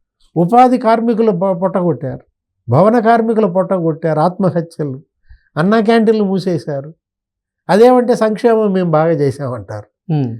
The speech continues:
Speaker 1: నువ్వు పెన్షన్ ఇయ్యడానికి ఐదేళ్లు పట్టింది, వెయ్యి రూపాయలు,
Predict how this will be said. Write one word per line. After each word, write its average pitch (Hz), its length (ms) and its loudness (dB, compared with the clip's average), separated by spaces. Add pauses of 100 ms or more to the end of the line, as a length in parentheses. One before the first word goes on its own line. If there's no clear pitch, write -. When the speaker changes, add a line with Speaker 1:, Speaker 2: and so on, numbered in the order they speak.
(680)
Speaker 1:
నువ్వు 202 180 4
పెన్షన్ 208 460 0
ఇయ్యడానికి 254 760 0 (200)
ఐదేళ్లు 214 380 6
పట్టింది, 165 400 2
వెయ్యి 151 140 4
రూపాయలు, 151 440 -4